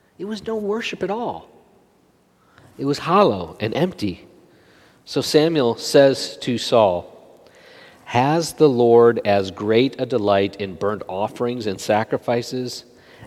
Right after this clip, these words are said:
as in obeying the voice of the Lord? Behold, to obey is better than sacrifice,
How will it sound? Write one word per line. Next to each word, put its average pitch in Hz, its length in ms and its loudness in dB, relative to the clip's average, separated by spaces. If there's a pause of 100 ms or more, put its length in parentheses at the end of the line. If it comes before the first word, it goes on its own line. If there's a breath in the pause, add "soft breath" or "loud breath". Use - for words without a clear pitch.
as 131 220 -12
in 147 140 -12
obeying 135 640 -6
the 107 100 -6
voice 98 360 -6
of 113 100 -2
the 120 100 2
Lord? 127 420 2 (340 loud breath)
Behold, 156 400 0
to 160 220 4
obey 139 540 4
is 123 180 0
better 185 360 6
than 107 220 -2
sacrifice, 101 960 0